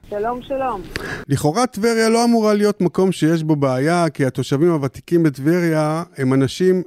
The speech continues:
Speaker 2: עם, אה, אוריינטציה מסורתית, אנשי ימין,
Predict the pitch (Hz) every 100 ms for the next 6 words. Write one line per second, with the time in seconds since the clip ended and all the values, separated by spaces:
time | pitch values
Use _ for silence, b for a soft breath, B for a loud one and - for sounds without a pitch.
0 | - 151 147 147 143 135 - 139 147 143
1 | 139 160 - 160 151 151 131 123 175 160
2 | 143 127 143 135 147 185 170